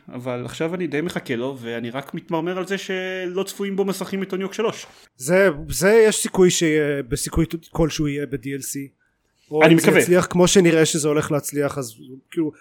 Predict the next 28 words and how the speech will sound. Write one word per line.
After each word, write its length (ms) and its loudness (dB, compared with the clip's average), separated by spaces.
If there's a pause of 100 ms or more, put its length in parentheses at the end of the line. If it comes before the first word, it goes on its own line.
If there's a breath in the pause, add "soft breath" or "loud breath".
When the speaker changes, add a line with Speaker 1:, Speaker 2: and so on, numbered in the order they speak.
(140)
Speaker 2:
או 80 4
D 40 -4
L 320 4
C 40 8
או 120 4
משחק 440 2
אחר, 440 -4
אה, 120 -6
עוד, 280 -8
אה, 200 -8
שנה, 280 -8
שנתיים. 540 -16 (600 soft breath)
Speaker 1:
I 20 4
did 340 4
my 220 4
part, 220 4
אני 120 0
עשיתי 360 -4
pre-order, 400 6
זה 120 -4
כאילו, 180 2
הרסתי 240 0
את 60 0
תעשיית 220 0
Speaker 2:
כן. 60 2
Speaker 1:
המשחקים, 420 -4
כדי 200 0
ש-, 100 -2